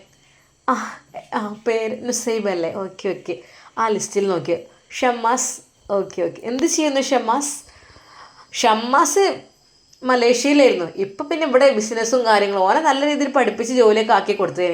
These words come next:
ഞാൻ. ഓന് ബിസിനസ്സിന് താല്പര്യം. അല്ല, പോയ ജോലി അക്കൗണ്ടന്റും ഒക്കെ ഓന് ആയതൊക്കെ തന്നെ, അവിടെയൊക്കെ പഠിച്ച് ഉണ്ടായത് തന്നെ. പക്ഷേ ഓനക്ക് ഇഷ്ടം ബിസിനസ്സാണ്.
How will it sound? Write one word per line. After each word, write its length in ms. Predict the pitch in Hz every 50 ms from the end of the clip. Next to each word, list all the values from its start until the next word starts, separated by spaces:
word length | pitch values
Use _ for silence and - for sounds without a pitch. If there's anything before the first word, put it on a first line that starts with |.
| 165
ഞാൻ. 120 | 156 160 156 - - -
ഓന് 280 | 190 208 226 247 277
ബിസിനസ്സിന് 500 | 285 254 247 - - 226 220 220 220 226
താല്പര്യം. 540 | 226 220 202 180 165 - 170 160 156 170 - - - _ _ _ _ _ _ _ _ _ -
അല്ല, 140 | 247 247
പോയ 440 | 240 240 202 190 180 175 190 220 285
ജോലി 280 | 269 294 277 262 262 269
അക്കൗണ്ടന്റും 720 | 254 262 - 233 226 233 233 233 233 233 240 220 190 -
ഒക്കെ 180 | 185 - - 269
ഓന് 260 | 269 254 247 269 277 262 - - - - - - - -
ആയതൊക്കെ 480 | - 233 233 240 240 240 262 254 262 254 262
തന്നെ, 140 | 240 226 226
അവിടെയൊക്കെ 340 | 220 208 214 226 226 247 240 240 - - - - _ _ - - - - 247
പഠിച്ച് 340 | 240 226 233 - - 269
ഉണ്ടായത് 500 | 262 247 220 233 220 220 220 220 220 240
തന്നെ. 160 | 254 240 220 202
പക്ഷേ 400 | 202 190 - - - - 262 254 254 254 - - - - _ _ -
ഓനക്ക് 420 | 208 220 240 254 277 294 311 -
ഇഷ്ടം 500 | 302 240 - - - - _ 302 330 320 - - - - - - -
ബിസിനസ്സാണ്. 640 | 202 208 202 - - 220 233 226 226 - 175 -